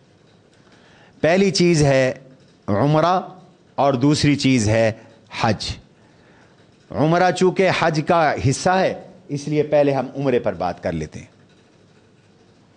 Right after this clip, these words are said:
वो हज जिसके साथ उम्रा हो, ऐसे हज को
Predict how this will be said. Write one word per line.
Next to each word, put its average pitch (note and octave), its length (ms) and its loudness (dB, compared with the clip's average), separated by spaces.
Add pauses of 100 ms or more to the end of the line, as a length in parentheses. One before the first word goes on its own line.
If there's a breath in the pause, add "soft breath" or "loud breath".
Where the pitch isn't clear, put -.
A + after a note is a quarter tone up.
(1080 soft breath)
वो F3 520 -2 (540)
हज E3 420 -6 (200)
जिसके C#3+ 500 -2
साथ C#3+ 340 2
उम्रा C#3 420 2
हो, A2+ 320 -2 (1900)
ऐसे D#3+ 320 0 (120)
हज B2 180 0
को B2+ 220 0